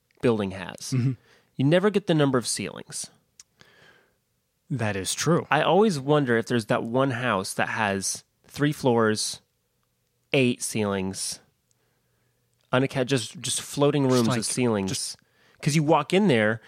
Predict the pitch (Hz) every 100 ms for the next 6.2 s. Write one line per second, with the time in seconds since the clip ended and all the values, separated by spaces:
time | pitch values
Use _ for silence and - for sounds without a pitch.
0 | - - 139 135 135 135 - 247 160 147
1 | 131 147 143 151 139 131 - _ _ 117
2 | 139 135 - 120 - 185 156 127 123 117
3 | - 175 143 107 110 - _ _ 135 127
4 | 110 127 127 101 80 - _ 113 113 127
5 | 135 135 127 123 117 120 113 - 117 92
6 | - -